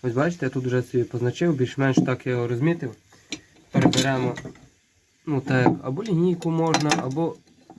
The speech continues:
перше, що у вас є під рукою. І беремо, і починаємо ось так креслити наші майбутні зуби на наші лущилці.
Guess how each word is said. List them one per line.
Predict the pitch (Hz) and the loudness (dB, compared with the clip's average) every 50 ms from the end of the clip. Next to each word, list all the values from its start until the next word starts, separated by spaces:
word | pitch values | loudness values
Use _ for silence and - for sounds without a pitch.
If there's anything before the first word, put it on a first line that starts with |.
| _ _ _ _ _ _ - | _ _ _ _ _ _ -6
перше, | 160 160 160 156 151 147 | -4 -4 -4 -4 -4 -6
що | 135 - 147 | -4 -2 -2
у | 143 | -2
вас | 139 135 - - | -2 -2 -2 -2
є | 143 131 | -2 -2
під | - 131 123 | -2 -4 -6
рукою. | 123 117 - - 117 110 104 101 101 - _ _ _ - - | -8 -8 -8 -8 -8 -8 -8 -10 -12 -16 _ _ _ -14 -6
І | 180 175 | -4 -4
беремо, | 160 139 139 143 147 147 147 147 139 139 131 - - - - - 175 - _ _ _ _ _ _ _ _ _ _ _ _ _ _ _ _ _ - | -2 -2 -2 0 0 0 0 0 0 -2 -2 -4 -8 -12 -12 -12 -12 -16 _ _ _ _ _ _ _ _ _ _ _ _ _ _ _ _ _ -4
і | |
починаємо | 139 139 131 - - 127 131 135 139 135 131 131 131 131 123 - _ _ _ _ _ _ _ _ _ _ _ _ _ _ _ _ _ _ _ _ _ _ _ - _ _ _ _ - | -2 -2 -2 0 0 2 2 2 2 2 0 0 0 -2 -4 -6 _ _ _ _ _ _ _ _ _ _ _ _ _ _ _ _ _ _ _ _ _ _ _ -20 _ _ _ _ -12
ось | 135 123 - | -12 -10 -4
так | - 139 139 135 - - - - - - - - - - - - - - - - - - - - | -2 0 0 0 0 -2 -4 -4 -4 -6 -10 -2 2 2 2 2 0 -6 -16 -20 -20 -20 -20 -20
креслити | - - 135 135 135 135 - - - - 135 113 - - _ _ _ _ _ _ _ _ _ _ - - _ _ _ _ | -10 -6 -4 -4 -4 -4 -8 -12 -10 -8 -10 -10 -10 -14 _ _ _ _ _ _ _ _ _ _ -20 -20 _ _ _ _
наші | - 123 123 123 123 - - 127 123 113 98 - _ _ _ _ _ _ _ _ _ - | -6 -2 -2 -2 -2 -2 -2 -2 -2 -2 -2 -6 _ _ _ _ _ _ _ _ _ -10
майбутні | 127 113 113 110 120 127 127 - 135 127 - - - _ _ _ _ _ _ _ - - - - - - - _ _ _ - _ _ _ _ _ _ _ _ _ _ _ - - - 123 | -6 -6 -4 -2 -2 -4 -2 -2 -2 -2 -2 -4 -10 _ _ _ _ _ _ _ -20 -20 -20 -20 -20 -20 -20 _ _ _ -20 _ _ _ _ _ _ _ _ _ _ _ -20 -20 -14 -12
зуби | 120 120 123 147 156 139 139 131 | -8 0 2 2 2 4 2 0
на | 120 123 120 | 0 0 0
наші | 117 127 131 127 - 143 135 123 - - - - - - - - - - - _ _ _ - - | 0 0 -2 -2 -2 -4 -4 -4 -4 -6 -8 -10 -12 -12 -14 -14 -18 -20 -20 _ _ _ -14 -8
лущилці. | 127 127 135 135 - - - 110 104 101 - - - - | -4 -4 -4 -4 -6 -10 -12 -10 -10 -10 -12 -16 -20 -20